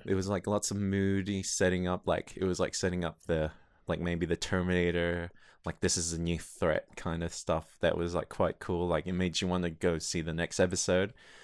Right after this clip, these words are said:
see what happens, and you see where all the characters currently are. It's, like, putting up where the chess pieces are so that you can, like, once it, like, gets really into it, you can be like, "Oh my gosh, how is it gonna happen?"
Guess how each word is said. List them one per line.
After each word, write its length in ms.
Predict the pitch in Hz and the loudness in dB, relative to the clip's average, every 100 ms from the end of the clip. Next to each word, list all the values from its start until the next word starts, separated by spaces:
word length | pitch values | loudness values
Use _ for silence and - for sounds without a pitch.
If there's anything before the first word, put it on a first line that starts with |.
| - | -16
see 200 | - 120 | -2 2
what 120 | 104 - | 2 4
happens, 720 | 101 - 104 98 98 95 - | 4 4 0 0 -2 -4 -6
and 120 | 85 | -6
you 60 | |
see 180 | - 90 | -4 -2
where 160 | 87 87 | 2 2
all 60 | |
the 80 | 87 | 2
characters 500 | - 90 85 - 85 | 0 0 0 -2 -4
currently 360 | - 87 82 85 | -2 -2 0 -2
are. 180 | 82 80 | -4 -6
It's, 240 | - - | -6 -2
like, 180 | 90 - | -2 0
putting 240 | - 87 | -2 -2
up 120 | 80 | -2
where 120 | 82 78 | -4 -6
the 100 | - - | -8 -4
chess 300 | - 110 - | 0 0 -2
pieces 680 | - 104 - 95 95 98 - - - _ - - | -4 -4 -2 -4 -4 -6 -16 -20 -20 _ -20 0
are 360 | 92 92 90 | 2 4 2
so 180 | - 85 | 0 -4
that 140 | 82 | -4
you 60 | 76 | -6
can, 240 | - 87 | -8 -8
like, 240 | 80 80 - - - | -8 -10 -14 -16 -10
once 200 | 85 - | -8 -8
it, 120 | - | -10
like, 280 | - 82 - - _ | -8 -8 -10 -20 _
gets 260 | - - - | -8 -6 -4
really 300 | 90 82 82 | -2 -2 -4
into 300 | 87 - 85 | -4 -2 -2
it, 160 | 82 | -2
you 60 | 82 | -6
can 160 | - 78 | -8 -8
be 100 | 85 | -8
like, 140 | - - | -12 -14
"Oh 60 | - | -18
my 60 | - - | -20 -20
gosh, 240 | - - - | -20 -18 -10
how 80 | 95 | -10
is 180 | - - | -10 -12
it 80 | 107 | -12
gonna 200 | 107 107 | -12 -12
happen?" 280 | - - 120 | -16 -14 -12